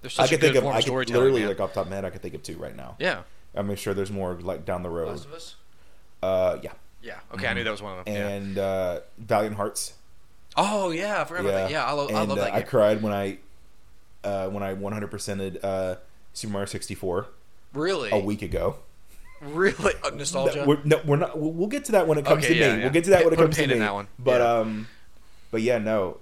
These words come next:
Speaker 2: So you, you played the P S two. Any other games in the P S two era that you could
Speaker 1: Star
Speaker 2: think
Speaker 1: Wars
Speaker 2: of?
Speaker 1: Battlefront, Battlefront two, man.
Speaker 2: Oh yeah. Mm-hmm.
Speaker 1: Um, dude, yeah, those.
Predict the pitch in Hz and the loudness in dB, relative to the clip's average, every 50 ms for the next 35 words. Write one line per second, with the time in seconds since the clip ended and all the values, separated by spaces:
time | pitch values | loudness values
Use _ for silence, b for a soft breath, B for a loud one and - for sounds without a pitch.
0 | - - - 143 127 131 131 - 123 127 127 - 127 127 - 147 156 151 147 143 | -10 -4 0 2 2 2 0 -2 -10 -14 -14 -12 -12 -10 -6 -4 -4 -4 -4 -6
1 | 139 - 143 139 127 113 - - - 135 127 110 95 - 123 139 175 185 110 117 | -8 -6 -4 -2 -2 -2 -2 -6 -6 -4 -4 -4 -4 -4 -4 -4 -4 -4 -4 -4
2 | 139 139 170 160 143 165 180 180 175 170 175 180 170 180 180 175 170 - 175 170 | -4 -4 -4 -4 -4 -4 -4 -4 -6 -6 -6 -6 -4 -4 -4 -4 -4 -4 -4 -2
3 | 170 170 170 170 165 165 - 151 160 - 165 151 170 156 107 104 104 - - 98 | 0 0 0 -2 -2 -4 -6 -8 -8 -8 -6 -4 -4 -4 -4 -4 -6 -6 -6 -6
4 | 95 98 98 - - 113 107 107 104 104 101 98 107 98 - 113 110 110 101 98 | -6 -6 -6 -6 -8 -8 -8 -6 -6 -6 -6 -6 -8 -10 -8 -8 -8 -6 -2 0
5 | 104 101 98 98 98 95 92 95 98 98 98 95 92 90 90 87 - - - - | 0 2 2 2 2 2 0 -2 -4 -4 -4 -2 0 0 0 -2 -2 -6 -10 -10
6 | 98 101 117 117 113 107 92 92 - 110 120 117 107 98 104 104 101 101 95 117 | -4 -2 0 0 0 -2 -4 -8 -10 -8 -8 -8 -6 -6 -6 -6 -4 -4 -4 -4
7 | 117 117 107 - - - - - - | -4 -4 -4 -6 -6 -8 -10 -12 -14